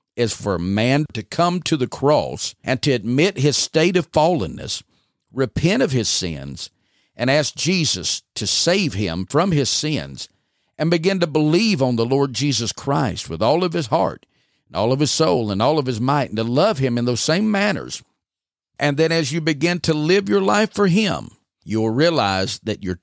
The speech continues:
turning around the curse as you're living your life. That which was once cursed will now be blessed, and what God has blessed, no man can curse.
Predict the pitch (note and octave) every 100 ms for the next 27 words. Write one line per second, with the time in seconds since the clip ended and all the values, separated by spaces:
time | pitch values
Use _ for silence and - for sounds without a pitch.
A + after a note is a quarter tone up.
0 | - - F#3 F3+ A#2 G#2 G2+ G#2+ C3 C#3
1 | B2+ A2+ - - B2 F#2 D#2 - - -
2 | _ _ - A2+ G#2 A2+ G#2+ A#2+ B2 A#2+
3 | C3+ C3 C3 E2 - - - - B2 C#3
4 | B2 D3+ - C#3+ A2+ D3 E3 - - G3
5 | A3+ A3+ - - _ _ G2 G2+ A2 A#2
6 | B2 B2 C3 C#3 B2 D2 - - - -
7 | - - G2 G#2 F#2+ F#2+ C3+ C3+ C3+ A2
8 | A#2 F2 - A#2 A#2+ F#2+ D2 - F#2 A2
9 | A#2 G2 F2 F2 F2+ E2+ - D#2+ A#1 -
10 | -